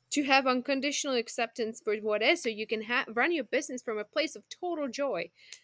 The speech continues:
not dealing with all this anxiety about re-, revenue, about your clients, and knowing that you're exactly where you need to be, being accepting of, of all your parts. You don't have any shame come up, come up about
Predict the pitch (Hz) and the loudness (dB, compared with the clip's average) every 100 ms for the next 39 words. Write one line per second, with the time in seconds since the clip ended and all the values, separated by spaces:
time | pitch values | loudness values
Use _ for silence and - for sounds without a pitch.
0 | _ 233 277 320 254 254 311 330 262 214 | _ 2 4 4 2 0 0 2 0 -2
1 | 190 180 175 190 175 170 180 202 185 175 | -4 -6 -6 -4 -4 -2 -2 0 0 -2
2 | 170 - 185 165 214 233 220 185 - 175 | -2 -2 -2 2 2 0 -2 -2 -4 -4
3 | 185 175 240 254 190 185 - 208 208 226 | -6 -6 -4 -2 -2 -2 -6 -6 -2 0
4 | 254 311 254 185 160 170 208 _ - - | 0 2 0 0 -4 -6 -10 _ -20 -20
5 | _ - 226 233 240 226 226 202 - 294 | _ 4 4 4 0 0 0 -2 -2 -2
6 | 339 349 277 262 240 220 208 - 220 180 | 0 0 2 0 0 -2 -4 -4 -4 -2
7 | 170 175 233 285 - _ _ 202 262 285 | -4 -4 -8 -10 -20 _ _ 0 2 2
8 | 262 - - 302 330 - 226 196 185 - | 0 -2 0 4 4 2 -8 -6 -8 -6
9 | 214 - _ - 226 214 - 269 262 339 | -6 -6 _ 0 2 2 0 0 2 4
10 | 262 202 - 139 - - 240 285 - 330 | 2 0 -4 -6 -4 -2 -2 -2 -2 0
11 | 349 269 185 - 170 175 185 170 160 _ | 2 2 0 -2 -4 -6 -6 -6 -8 _
12 | 202 185 - 175 - 277 254 202 - - | -8 -8 -8 -10 0 6 6 4 0 -10